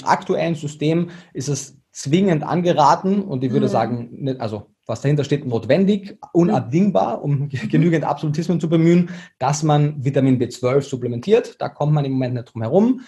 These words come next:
Speaker 1: Und ich würde aus Gründen der Einfachheit kein reines B zwölf Präparat nehmen, sondern eben einen Multinährstoffkomplex, sodass wir an, auf allen
Speaker 2: Mhm.
Speaker 1: Ebenen abgesichert sind.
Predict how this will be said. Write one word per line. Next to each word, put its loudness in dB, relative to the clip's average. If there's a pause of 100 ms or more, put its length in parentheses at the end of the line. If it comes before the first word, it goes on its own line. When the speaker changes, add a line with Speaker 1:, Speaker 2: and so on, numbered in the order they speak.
(280)
Speaker 1:
Und 2
ich 0
würde 4
aus 2
Gründen 2
der 2
Einfachheit 0
kein -4
reines -2
B -12
zwölf -2
Präparat 2
nehmen, 4
sondern 0
eben -2
einen -4
Multinährstoffkomplex, 0
sodass -4
wir -2
an, -6
auf -6
allen 2
Speaker 2:
Mhm. -2
Speaker 1:
Ebenen -2
abgesichert -12
sind. -12